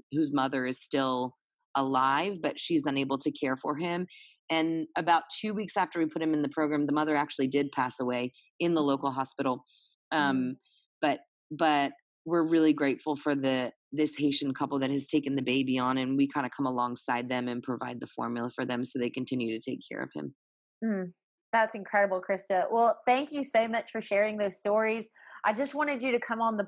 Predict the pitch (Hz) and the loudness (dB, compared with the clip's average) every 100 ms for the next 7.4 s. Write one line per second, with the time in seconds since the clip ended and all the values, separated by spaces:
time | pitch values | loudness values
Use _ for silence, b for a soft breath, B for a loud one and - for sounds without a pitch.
0 | - 190 202 214 202 202 208 202 214 202 | 4 4 4 0 0 0 -4 0 0 0
1 | 196 190 190 208 214 214 190 196 202 202 | -4 -4 -4 -2 -2 -4 -4 -2 2 4
2 | 196 180 175 - _ _ _ - 247 247 | 4 2 -2 -14 _ _ _ 2 4 4
3 | 233 226 220 220 220 208 208 202 262 254 | 2 0 2 2 0 -2 -2 0 2 2
4 | 247 240 233 233 202 214 214 208 208 196 | 4 4 2 -2 -2 -2 0 0 -2 -2
5 | 226 233 - 214 - 208 202 202 196 196 | -2 -2 0 0 0 2 4 6 4 2
6 | - 190 214 285 302 247 - 214 208 175 | 2 0 4 2 4 2 2 -2 -4 -2
7 | 214 226 226 220 | -2 0 -2 -4